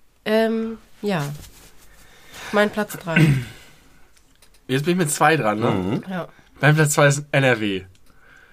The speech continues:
Speaker 2: N R W,
Speaker 3: gerechnet.
Speaker 2: N R W habe ich eine hohe Sympathie vor und gleichzeitig eine große Distanz zu. Also N R W ist ganz wenig so wie ich,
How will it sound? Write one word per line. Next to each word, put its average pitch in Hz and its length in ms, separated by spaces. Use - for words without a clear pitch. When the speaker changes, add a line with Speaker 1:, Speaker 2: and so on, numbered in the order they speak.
Speaker 2:
N 156 160
R 165 160
W, 165 220
Speaker 3:
gerechnet. 175 380
Speaker 2:
N - 20
R 156 280
W 175 180
habe 170 180
ich 165 60
eine 160 180
hohe 170 200
Sympathie 170 460
vor 175 320
und 147 280
gleichzeitig 151 360
eine 147 140
große 151 360
Distanz 123 560
zu. 101 240
Also 135 220
N 151 140
R 156 100
W 165 80
ist 147 160
ganz 160 380
wenig 165 300
so 147 140
wie 135 120
ich, 156 320